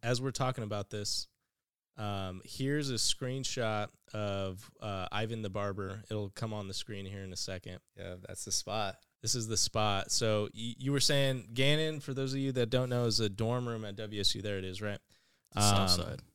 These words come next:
Speaker 1: and this is you back in twenty fourteen. You were
Speaker 3: Yeah.
Speaker 1: doing this outside of your dorm room or inside of your dorm room.
Speaker 3: Yeah.
Speaker 1: And so how much were you charging for haircuts back then?
Speaker 3: Uh, so it was, it was ten dollars. And then I had the, like Max said, the package of two dollars extra with the straight razor.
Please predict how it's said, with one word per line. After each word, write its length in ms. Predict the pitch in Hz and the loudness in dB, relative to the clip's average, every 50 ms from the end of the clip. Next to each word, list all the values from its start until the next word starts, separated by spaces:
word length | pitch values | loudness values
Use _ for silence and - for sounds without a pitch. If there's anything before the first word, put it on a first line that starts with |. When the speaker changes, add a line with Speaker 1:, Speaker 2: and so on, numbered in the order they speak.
| _ _ - | _ _ -2
Speaker 1:
and 160 | 120 117 113 | 0 4 6
this 180 | 135 151 - - | 6 6 6 6
is 180 | 156 131 123 135 | 4 4 4 4
you 220 | 135 139 139 135 | 4 4 4 4
back 260 | 123 123 123 135 143 | 4 4 4 4 4
in 120 | 135 107 - | 0 -2 -2
twenty 260 | - - 135 143 135 | -2 -2 0 0 0
fourteen. 760 | 120 - 135 127 110 - - - 131 131 127 110 92 87 92 - - _ _ _ - | 0 2 4 4 4 6 6 4 4 6 2 2 0 -2 -6 -10 -16 _ _ _ -4
You 80 | 117 | -2
were 60 | 110 | 0
Speaker 3:
Yeah. 60 | 104 98 | 0 2
Speaker 1:
doing 220 | 113 104 101 98 | 2 0 0 0
this 260 | 98 95 92 90 - - | -2 -2 0 -2 -2 0
outside 320 | 107 113 - - 117 107 | -2 0 0 0 0 0
of 60 | 101 98 | -2 -4
your 100 | 98 92 | -6 -4
dorm 320 | 95 107 110 110 104 98 | -2 -2 0 0 -2 -2
room 240 | 92 87 90 98 113 - | -4 -4 -6 -8 -6 -4
or 120 | 113 110 104 | -4 -2 0
inside 340 | 117 135 147 - 120 104 101 | 0 2 4 4 4 4 4
of 40 | |
your 100 | 95 95 | 0 -2
dorm 300 | 90 98 95 92 90 90 | -2 -2 -4 -4 -4 -6
room. 220 | 87 87 87 92 - _ _ _ | -6 -6 -8 -8 -10 _ _ _
Speaker 3:
Yeah. 280 | 101 98 95 95 95 90 - _ _ _ _ _ _ _ _ - | -10 -6 -4 -4 -4 -4 -6 _ _ _ _ _ _ _ _ -8
Speaker 1:
And 120 | 104 101 | 0 0
so 340 | - - 113 110 107 107 - | 2 4 6 4 4 4 2
how 160 | - 143 143 | 2 2 2
much 220 | 165 180 185 - | 4 2 2 2
were 140 | - 190 175 | 2 2 2
you 140 | 165 156 131 | 2 2 0
charging 480 | - - 151 151 151 143 143 143 135 127 | 0 0 0 0 0 0 0 -2 -4 -4
for 200 | - 139 127 131 | -4 -2 0 2
haircuts 480 | 139 143 143 143 - 143 123 110 - | 2 2 2 2 0 -2 -2 -2 -2
back 260 | - 123 117 113 - | -2 -2 -2 -2 -2
then? 280 | - 135 139 120 98 98 - _ _ - | -4 -4 -2 -2 -4 -6 -8 _ _ -4
Speaker 3:
Uh, 300 | 92 98 101 104 107 110 | 0 2 2 2 2 4
so 260 | - - 110 110 120 | 2 2 4 2 2
it 100 | 131 147 | 2 2
was, 320 | 147 147 147 135 - - _ _ _ _ | 2 2 2 2 0 -2 _ _ _ _
it 80 | 123 127 | -8 -6
was 140 | 127 120 - | -6 -6 -4
ten 240 | - - 123 123 | 2 2 2 2
dollars. 500 | 113 110 110 101 92 87 90 - - - - _ _ _ _ - | 2 0 0 0 -2 -4 -6 -8 -12 -16 -18 _ _ _ _ -6
And 200 | 101 101 101 101 | -4 -2 0 0
then 300 | 98 98 98 95 90 85 | 2 2 2 2 0 -2
I 160 | - 92 95 | -2 -4 -2
had 180 | 101 104 107 104 | -2 -2 -2 0
the, 320 | 101 98 92 90 87 - - | 0 -2 -2 -2 -4 -6 -8
like 240 | - 92 95 95 - | -8 -8 -8 -8 -8
Max 260 | 95 95 95 92 - | -6 -6 -6 -4 -4
said, 160 | - 92 90 87 | -4 -4 -6 -6
the 80 | 87 | -8
package 460 | - - 90 95 95 - 95 87 - | -4 -4 -2 -2 -2 -4 -4 -6 -4
of 180 | 92 90 - - | -6 -6 -8 -8
two 160 | - - 101 | -8 -8 -4
dollars 320 | 101 95 95 95 92 87 92 | -4 -2 -2 -2 -4 -4 -4
extra 300 | 92 92 - - 95 92 | -4 -4 -4 -4 -4 -6
with 140 | 90 85 | -8 -8
the 80 | - 85 | -8 -6
straight 280 | - - - 95 87 - | -6 -6 -6 -6 -6 -6
razor. 400 | 82 90 92 87 90 90 92 87 | -6 -6 -6 -6 -6 -8 -8 -10